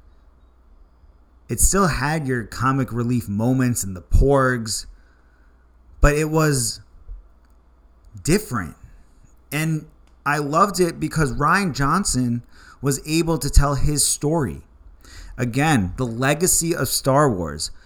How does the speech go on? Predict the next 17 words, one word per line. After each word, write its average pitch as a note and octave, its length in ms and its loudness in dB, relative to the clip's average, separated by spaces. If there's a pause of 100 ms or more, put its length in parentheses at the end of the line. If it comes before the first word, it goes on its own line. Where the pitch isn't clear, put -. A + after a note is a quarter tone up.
(160)
Imagine D#3+ 840 2
if G2+ 180 -2
you D#3+ 640 2 (160)
or F#2+ 260 -4
I C3+ 460 4
or F#2 260 -6
anyone C#3 420 4
listening, C3+ 640 2
anyone A#2+ 680 4
in G#2+ 180 0
the G2+ 80 0
galaxy A2+ 540 0
far, A2+ 280 -2
far G#2 280 -4
away, G2 420 0 (300)
had C3 160 0
an C#3 120 2